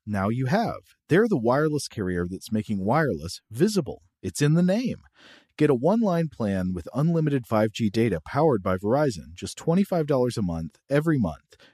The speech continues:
taxes and fees included. Having a one-line plan means you only need you to save. No estranged roommates, exes, cousins twice removed, or A I-powered humanoid robots needed. And because twenty-five dollars a month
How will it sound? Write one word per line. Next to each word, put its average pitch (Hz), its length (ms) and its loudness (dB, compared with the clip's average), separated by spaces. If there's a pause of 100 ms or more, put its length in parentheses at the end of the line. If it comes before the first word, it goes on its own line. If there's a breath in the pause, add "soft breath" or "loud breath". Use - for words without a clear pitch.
taxes 143 480 -2
and 113 140 0
fees 95 260 0
included. 117 520 0 (500)
Having 226 240 2
a 180 60 4
one-line 143 540 2
plan 143 320 0
means 101 320 0
you 110 140 0
only 196 300 4
need 139 340 0
you 104 540 0 (100)
to - 80 -12
save. 156 560 -2 (300)
No 101 220 2
estranged 113 680 0
roommates, 151 880 0
exes, 127 640 -2
cousins 131 480 0
twice 120 340 0
removed, 135 640 2
or 147 400 2
A 131 180 0
I-powered 127 520 0
humanoid 107 560 0
robots 95 500 -2
needed. 98 400 -2 (560 loud breath)
And 110 100 0
because 175 520 0
twenty-five 151 480 -2
dollars 127 280 2
a 117 60 -4
month 123 280 0